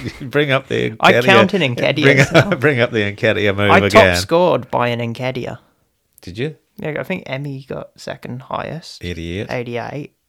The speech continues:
Speaker 2: and I got a hundred and five.
Speaker 1: Which is
Speaker 2: Seventeen points.
Speaker 1: That is in Nketiah.
Speaker 2: Yeah.
Speaker 1: That is how it is measured. Uh, you sort of took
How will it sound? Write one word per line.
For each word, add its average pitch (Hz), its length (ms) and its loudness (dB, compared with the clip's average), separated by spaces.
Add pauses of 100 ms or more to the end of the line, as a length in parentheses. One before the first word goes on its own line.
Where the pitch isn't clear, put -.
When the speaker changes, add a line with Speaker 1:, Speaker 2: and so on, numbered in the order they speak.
Speaker 2:
and 131 140 -12
I 131 60 -8
got 120 80 -8
a 123 40 -12
hundred 123 280 -14
and 120 100 -16
five. 123 560 -14 (160)
Speaker 1:
Which - 240 -14
is 78 300 -12
Speaker 2:
Seventeen 123 640 -12
points. 131 500 -16 (140)
Speaker 1:
That - 200 -16
is 73 280 -12
in 69 160 -18
Nketiah. 78 760 -14
Speaker 2:
Yeah. 139 240 -10 (540)
Speaker 1:
That - 200 -16
is 78 220 -14
how 80 200 -8
it 67 100 -10
is 82 120 -12
measured. 80 440 -14 (1300)
Uh, 82 360 -4
you 107 160 -6
sort 156 200 0
of - 80 -6
took 98 200 -6